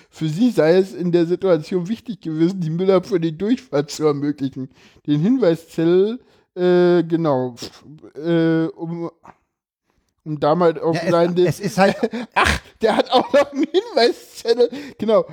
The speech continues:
Speaker 1: äh, den Hinweiszettel, den der Herr, äh, nach seiner Aussage vorsorglich am Auto angebracht hatte, um damit auf sein legales Handeln hinzuweisen,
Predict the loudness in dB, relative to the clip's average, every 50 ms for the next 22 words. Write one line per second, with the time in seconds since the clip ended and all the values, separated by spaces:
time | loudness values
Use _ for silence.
0 | -12 _ 0 2 2 2 0 -4 -10 -6 -4 -2 0 0 0 0 0 -2 0 0
1 | 2 2 2 2 -2 -8 -4 0 0 0 0 -2 -4 -4 -4 -4 -6 -2 0 2
2 | 2 2 2 2 4 4 2 2 2 0 0 0 0 0 0 0 -2 -2 0 0
3 | 2 2 2 4 4 2 2 0 0 0 2 0 -2 -4 -2 0 0 0 2 0
4 | -2 -2 -2 -4 -10 -10 -8 -6 -2 0 0 0 0 -2 -6 -6 -4 -6 -6 -6
5 | -6 -8 -8 -4 -2 -2 -2 -2 -4 -10 -16 -6 -4 -4 -4 -4 -8 -12 -12 -12
6 | -6 -2 -2 0 2 2 2 2 2 2 2 2 0 0 0 -2 -2 -2 -2 -2
7 | -2 0 -2 0 2 2 2 2 0 -2 -8 -12 -14 -12 -8 -8 -8 -8 -8 -6
8 | -4 -2 0 0 0 -2 -4 -8 -10 -10 -4 0 2 2 2 2 -2 -6